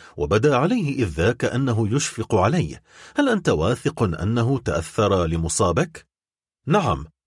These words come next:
وقد برهن على ذلك بأنه نهض وأحرق أمام عيني تلك الرسالة التي هي الدليل الوحيد على جرمي." فقال الراهب: "هذا عجيب وخارق للعادة، ولكن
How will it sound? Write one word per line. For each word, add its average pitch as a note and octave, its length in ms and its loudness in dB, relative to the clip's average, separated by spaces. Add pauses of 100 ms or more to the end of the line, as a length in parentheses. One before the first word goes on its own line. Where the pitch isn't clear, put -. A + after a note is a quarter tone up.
وقد F2 300 -2
برهن A2+ 460 2
على D#2 260 0
ذلك A#2+ 460 0
بأنه D#3+ 520 2
نهض A2+ 380 0
وأحرق A2+ 680 0
أمام G2+ 400 0
عيني F#2 500 0
تلك G#3+ 320 -2
الرسالة G#2+ 640 2 (280)
التي G#3 440 0
هي C3 140 2
الدليل G#2+ 540 0
الوحيد B2 540 0
على A2 280 4
جرمي." F#2 460 -2 (480)
فقال F2 500 0
الراهب: G2+ 560 2 (300)
"هذا D#3 320 2
عجيب D#2 640 0
وخارق G2 880 0
للعادة، C3+ 680 0 (440)
ولكن G2+ 560 0